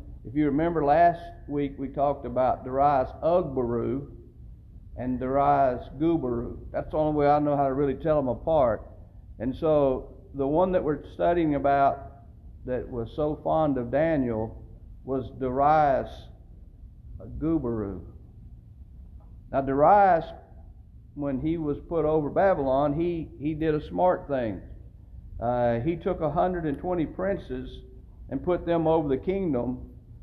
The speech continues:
which that kingdom already had many divisions.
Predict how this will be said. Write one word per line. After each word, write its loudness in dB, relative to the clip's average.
which -4
that -2
kingdom 0
already 2
had 2
many 0
divisions. -6